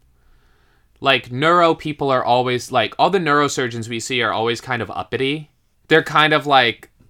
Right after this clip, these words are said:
a little up their own ass. Like, Derek is definitely like that. Some of the other surgeons we see are like that. Amelia's a bit, little bit like that.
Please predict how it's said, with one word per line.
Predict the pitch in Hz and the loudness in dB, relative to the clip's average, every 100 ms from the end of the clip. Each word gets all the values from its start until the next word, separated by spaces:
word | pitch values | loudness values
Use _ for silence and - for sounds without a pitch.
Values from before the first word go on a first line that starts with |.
| - - - _ _ | -20 -20 -20 _ _
a | 147 | 2
little | 165 160 | 4 4
up | 143 139 | 2 0
their | 156 139 | 4 4
own | 131 | 4
ass. | 123 127 123 - | 4 4 4 0
Like, | 123 | 0
Derek | 151 147 147 | 4 4 2
is | 151 | 0
definitely | 143 135 147 | 0 0 -6
like | 139 131 127 | -2 -2 2
that. | 131 120 | 0 2
Some | 135 | -4
of | 139 | -2
the | 117 | 0
other | 120 | -2
surgeons | 120 123 117 113 | -4 -6 -6 -10
we | |
see | 120 127 117 | -10 -6 -4
are | |
like | 117 110 | -4 -4
that. | 110 - | -2 -2
Amelia's | 120 123 135 123 | -4 -2 -2 -2
a | |
bit, | 120 117 | -6 -4
little | 117 113 | -4 -4
bit | 90 | -4
like | 107 104 | -4 -2
that. | 113 107 98 | 0 2 0